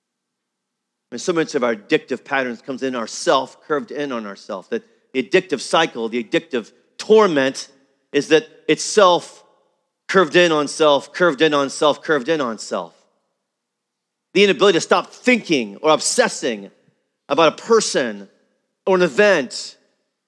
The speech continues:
or something that's never happened that you keep wishing would happen. You're obsessing on whatever, how it hasn't happened in your life. You're obsessing on the better that your life could be. You're obsessed with envy on the person who you think is living the better life that you're not living.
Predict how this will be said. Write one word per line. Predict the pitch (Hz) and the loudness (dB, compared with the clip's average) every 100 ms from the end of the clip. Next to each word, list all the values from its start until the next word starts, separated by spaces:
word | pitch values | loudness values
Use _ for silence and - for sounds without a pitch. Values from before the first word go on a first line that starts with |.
| _ _ _ _ _ _ - | _ _ _ _ _ _ -6
or | |
something | 156 202 | 0 0
that's | - | 4
never | 190 | 2
happened | 156 202 196 180 | 4 2 2 -2
that | 175 | -4
you | |
keep | 165 208 | -6 -2
wishing | 185 185 170 156 | 0 0 -4 2
would | 190 196 | 4 4
happen. | 165 151 147 | 2 0 0
You're | 151 | 0
obsessing | 151 - 214 - 180 | -2 0 -2 -2 -2
on | 165 | -2
whatever, | 156 196 170 | 0 0 0
how | 190 | 0
it | 170 | 2
hasn't | 214 170 | 0 -2
happened | 151 156 | -6 -4
in | 147 | -6
your | |
life. | - - - | -6 -6 2
You're | 202 | 2
obsessing | 233 226 | 4 4
on | 208 170 | 4 2
the | |
better | 143 123 208 196 131 - - | 2 4 4 4 0 -2 -2
that | 165 | 2
your | 180 | 4
life | 175 165 | 4 2
could | - 151 | 0 2
be. | 185 | 2
You're | 175 170 | 4 2
obsessed | - 240 220 | 2 0 0
with | 180 185 | -2 0
envy | 196 226 190 151 - - | 0 2 2 0 -4 0
on | 175 | 0
the | |
person | 165 208 165 | 4 2 2
who | 175 | -2
you | 175 | -2
think | - 247 | -2 0
is | 185 | 2
living | 185 165 | 2 2
the | |
better | 151 170 | 4 4
life | 170 165 | 4 2
that | 185 | 0
you're | 175 240 | 2 4
not | 208 185 | 4 4
living. | 202 196 | 2 2